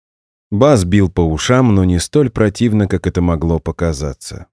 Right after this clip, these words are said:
Трек оказался довольно мягким, хотя я бы кое-что изменил, но выступал не Фар,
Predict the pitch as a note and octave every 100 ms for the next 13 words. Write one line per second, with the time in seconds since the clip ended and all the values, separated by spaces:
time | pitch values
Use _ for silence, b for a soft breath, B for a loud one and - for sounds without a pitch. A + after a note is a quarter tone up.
0 | _ _ - F#3+ G3 B2+ G2+ G#2 G#2+ F#2+
1 | F2 F2+ F2+ G#2 C#3 B2 B2+ G#2+ F#2+ E2+
2 | F2+ E2+ F#2+ F#2+ F#2 - D#2 D2 - D#2+
3 | D2 D2 D2+ F2 A#2 A#2+ - B2+ B2+ A2
4 | G#2 A2 F#2+ A2 G#2+ G#2 G#2 G2 C3 C3+